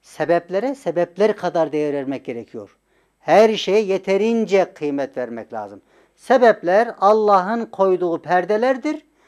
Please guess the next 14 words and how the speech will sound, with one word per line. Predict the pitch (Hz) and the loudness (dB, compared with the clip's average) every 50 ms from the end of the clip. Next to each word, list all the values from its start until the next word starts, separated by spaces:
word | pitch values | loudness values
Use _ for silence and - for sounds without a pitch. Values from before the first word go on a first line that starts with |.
| _ _ _ _ - | _ _ _ _ -4
Ben | 160 196 226 247 247 254 | 0 2 2 2 2 0
bu | 262 - | -2 -2
perdelere | - 226 247 240 208 233 247 240 240 247 262 294 311 311 294 _ _ _ _ - | 0 0 0 2 4 4 4 4 4 4 4 2 0 0 -2 _ _ _ _ -4
Allah'ın | - 180 196 208 220 226 226 226 220 214 247 277 285 277 277 | 0 0 2 2 2 4 4 4 4 2 0 0 -2 -2 -4
izni | 233 202 220 226 214 208 214 240 269 269 269 | -4 -6 -6 -8 -6 -6 -4 -4 -4 0 2
kadar | - 233 220 226 226 214 196 175 147 131 - _ _ _ _ - | 2 4 4 6 4 4 4 2 -2 -8 -14 _ _ _ _ -4
riayet | 160 170 165 156 147 135 - | -2 0 2 2 0 -2 -4
ederim. | 135 110 123 117 101 98 - _ _ _ _ _ _ _ _ _ - | -8 -8 -8 -10 -10 -12 -16 _ _ _ _ _ _ _ _ _ -2
Allah'ın | 147 165 165 180 185 196 226 214 | 0 0 0 0 0 -2 -2 -4
müsaade | 202 - - 196 202 196 208 | -6 -4 -2 0 0 2 0
ettiği | 202 202 - 226 226 214 | -2 -2 -2 -4 -4 -4
kadarla | - - 196 185 196 208 202 190 190 180 | -4 -4 -4 -2 -2 -2 -2 -2 -2 -2
riayet | 165 156 139 - - | -2 -2 -4 -4 -8
ederim. | 117 101 107 98 98 | -12 -12 -14 -16 -16